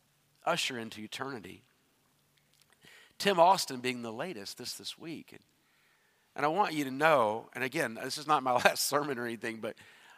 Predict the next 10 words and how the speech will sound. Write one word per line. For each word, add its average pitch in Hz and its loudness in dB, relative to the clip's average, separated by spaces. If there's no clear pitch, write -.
it - -16
is 170 -2
such - 2
a 139 -8
profound 127 -4
privilege 107 -10
to - -14
be 107 -10
your 104 -10
pastor. - -12